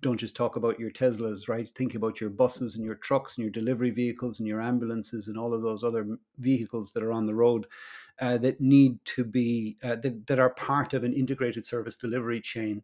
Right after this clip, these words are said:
for something else, right? It's not just about transport. It's about healthcare delivery, or it's about logistics and supply chain. It's about retail. Um, so all of these things are, are,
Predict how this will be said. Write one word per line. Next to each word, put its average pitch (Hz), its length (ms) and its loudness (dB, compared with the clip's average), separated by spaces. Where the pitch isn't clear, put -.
for - 160 -6
something 113 480 -2
else, - 420 -8
right? 110 180 -6
It's 113 160 -4
not 120 260 -2
just - 260 -8
about 113 240 -6
transport. 107 580 -10
It's 110 140 -18
about 110 240 -6
healthcare 113 460 -4
delivery, 107 540 -6
or 107 180 -8
it's - 160 -18
about 104 280 -4
logistics 113 600 -8
and 117 80 -6
supply - 340 -4
chain. 104 440 -6
It's - 180 -14
about 104 340 -6
retail. 110 480 -8
Um, 113 180 -6
so - 160 0
all 135 280 4
of 127 60 2
these 117 220 -4
things 113 320 -6
are, 104 340 -6
are, 104 320 -6